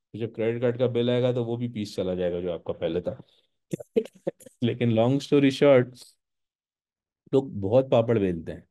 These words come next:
You know, you just look at the word happiness, तेरह मिलियन सर्चेज हैं every day की Google पे word happiness की, थर्टीन मिलियन। अगर ये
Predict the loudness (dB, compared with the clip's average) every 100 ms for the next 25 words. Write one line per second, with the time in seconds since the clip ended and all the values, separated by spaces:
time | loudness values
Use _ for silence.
0 | _ -4 0 2 2 0 2 0 0 0
1 | 0 2 0 0 -2 -2 -2 -4 -8 -4
2 | -2 0 -2 -4 -12 _ _ _ _ _
3 | _ _ _ _ _ _ -4 0 2 0
4 | 0 0 0 -2 -4 -4 -4 -2 -6 -4
5 | -6 -4 -4 -4 -2 -4 -4 -8 -6 -6
6 | -4 -6 -4 -4 -4 -6 -4 -4 -4 -8
7 | -10 -12 -6 -2 -2 -2 -2 2 2 2
8 | 0 -2 0 2 4 4 2 0 -8 _
9 | _ _ _ _ -6 0 4 4 4 6
10 | 8 6 4